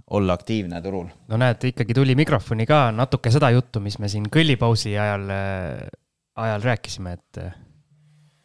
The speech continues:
Speaker 2: oli
Speaker 1: Just,
Speaker 2: nii, jah?
Speaker 1: just. Jah. Ja, ja kolmas eesmärk võiks olla siis, et, äh, vana hea networking, et, et selles mõttes veel suuremalt, veel rohkem ja, ja, ja tekitada uusi tutvusi,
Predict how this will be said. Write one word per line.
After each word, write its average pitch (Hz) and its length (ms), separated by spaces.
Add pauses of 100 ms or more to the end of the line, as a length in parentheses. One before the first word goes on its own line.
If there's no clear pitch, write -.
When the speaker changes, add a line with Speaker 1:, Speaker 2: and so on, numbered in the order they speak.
(380)
Speaker 2:
oli 117 180
Speaker 1:
Just, 98 80
Speaker 2:
nii, 95 80
jah? 104 80
Speaker 1:
just. 120 260 (400)
Jah. 104 300 (640)
Ja, 107 380 (840)
ja 107 140
kolmas 160 460
eesmärk 123 420
võiks 120 200
olla 123 220
siis, 110 240
et, - 240
äh, 113 680
vana 131 260
hea 135 200
networking, 98 760
et, 87 220
et 90 360
selles 104 320
mõttes - 380 (200)
veel 117 400
suuremalt, 107 540
veel 113 160
rohkem 95 540
ja, 92 180 (840)
ja, 95 200 (140)
ja 92 200
tekitada 98 460
uusi 101 260
tutvusi, 92 680